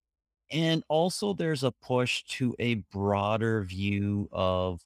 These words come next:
all the data that you're putting in at the top of the funnel, my campaign data, all that stuff, and any signals you might be getting anywhere else along the way for,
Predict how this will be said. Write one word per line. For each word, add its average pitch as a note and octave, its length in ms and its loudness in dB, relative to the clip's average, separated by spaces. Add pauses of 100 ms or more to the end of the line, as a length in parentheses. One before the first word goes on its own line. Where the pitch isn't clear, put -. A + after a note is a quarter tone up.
(100)
all B2 340 -2
the A#2 100 -4
data G2+ 380 -2
that G2+ 220 -4
you're A2+ 260 0
putting B2+ 540 -2
in D3+ 260 0
at C3+ 100 -4
the A#2+ 80 -6
top C#3 300 -4
of - 60 -20
the - 60 -20
funnel, D#3+ 200 0
my A2 180 0
campaign A#2+ 600 -2
data, A#2 320 0
all A2 220 0
that A2+ 180 0
stuff, A2+ 220 -4 (360)
and C3 200 0 (100)
any F3+ 380 -2
signals C#3 580 -4
you B2 80 -2
might A#2+ 220 -2
be A2+ 80 -4
getting A#2+ 340 0 (140)
anywhere C#3 480 0
else A2+ 320 -2
along A2 420 4
the G2+ 100 2
way A#2+ 460 2 (300)
for, B2+ 640 2